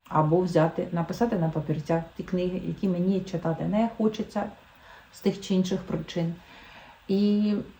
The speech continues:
витягувати по дві чи по три книги протягом місяця, рандомно вибираючи таким чином ті книги, які я не зверну уваги. Поки що я до цього не дійшла, щоб сісти їх переписати, тож, власне, нехай будуть плани на осінь.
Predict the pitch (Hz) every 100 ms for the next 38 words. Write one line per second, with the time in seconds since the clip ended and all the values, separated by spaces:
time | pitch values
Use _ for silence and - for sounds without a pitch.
0 | - 170 175 240 214 156 156 143 165 147
1 | 170 - 180 160 165 175 165 170 165 170
2 | 165 - 160 160 156 160 165 220 220 190
3 | - 185 180 - 170 165 160 170 208 202
4 | 190 185 165 156 156 170 180 180 170 160
5 | - 160 - 160 160 - 156 175 185 185
6 | 180 175 147 - 165 156 185 156 160 170
7 | 156 151 156 165 147 147 170 - - -
8 | - - 247 226 - 185 175 175 165 165
9 | 240 262 254 247 240 233 - 240 226 -
10 | 214 - 202 208 190 185 190 185 175 170
11 | 190 220 208 170 180 196 - 185 175 175
12 | - - - - - 214 220 294 208 175
13 | 170 165 - 156 156 156 151 151 143 139
14 | 143 -